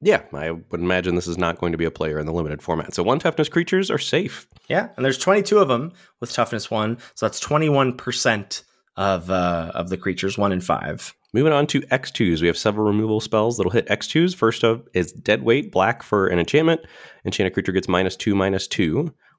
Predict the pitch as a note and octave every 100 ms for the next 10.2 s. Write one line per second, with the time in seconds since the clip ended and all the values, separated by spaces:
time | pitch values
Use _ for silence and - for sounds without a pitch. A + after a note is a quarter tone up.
0 | - G#2+ C#3 B2 A2 - - _ - A#2
1 | C#3 B2+ A2 G#2 F2+ A#2+ D#3+ - - D2+
2 | E2 B2 C#3+ - - B2+ G#2 G2+ G2+ F#2+
3 | F2+ G2+ - G2+ - F2 - A2 B2+ C3
4 | - G2 - - F#2 G2 G#2 - E2+ -
5 | G#2+ F#2+ F#2+ F2 D#2+ D2 - D3+ D3+ D3+
6 | - - _ G2 F2+ F2 F2+ - B2 A#2
7 | - A2+ - F2 G#2 F#2+ - A2 F#2 F#2
8 | F#2+ F2+ F2 F2 - C3 C3 C#3 C3 -
9 | - - A2 G2+ F#2 F#2 E2+ - - -
10 | C3 C3